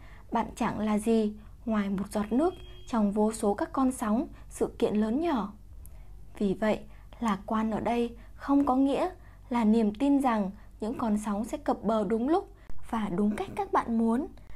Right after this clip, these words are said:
mà là niềm tin rằng bạn có thể lướt cùng với chúng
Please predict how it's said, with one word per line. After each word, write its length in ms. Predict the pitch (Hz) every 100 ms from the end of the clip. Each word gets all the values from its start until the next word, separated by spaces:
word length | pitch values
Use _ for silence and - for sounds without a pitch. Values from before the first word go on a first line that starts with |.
| - - -
mà 160 | 226
là 220 | 214 208 202
niềm 260 | 208 190
tin 220 | 190 240
rằng 260 | 240 226 196 196 - - -
bạn 260 | 220 208 -
có 100 | 226 233
thể 220 | 262 202
lướt 300 | 254 392 -
cùng 240 | 240 202
với 140 | 202 214
chúng 260 | 226 240